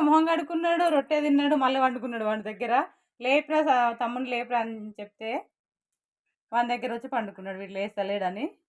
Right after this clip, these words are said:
"లేపురా." "ఏ లేవు, లేవు." ఆ? లేవవా?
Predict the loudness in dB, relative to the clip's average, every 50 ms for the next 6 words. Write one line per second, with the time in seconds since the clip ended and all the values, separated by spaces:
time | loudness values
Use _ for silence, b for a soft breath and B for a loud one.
0 | _ _ _ _ _ _ _ _ _ _ _ -2 2 2 2 4 4 6 8 8
1 | 8 10 8 8 6 6 2 -4 -12 _ _ _ _ _ _ _ _ _ _ _
2 | _ _ _ _ _ _ _ _ _ _ _ _ _ _ _ _ _ _ _ _
3 | _ _ _ _ _ 0 2 6 6 8 8 8 6 4 0 _ _ _ _ _
4 | _ -20 -20 -20 -20 _ _ _ _ -2 0 4 6 6 6 6 6 2 0 -6
5 | _ _ _ _ _ -8 -8 -8 -8 -12 -20 _ _ _ _ _ _ -2 0 0
6 | -2 -4 _ _ _ _ _ _ _ _ _ _ _ _ _ _ _ _ _ _
7 | _ _ _ _ _ -20 -20 -20 _ _ _ _ _ _ _ _ -2 2 4 6
8 | 8 8 8 10 10 10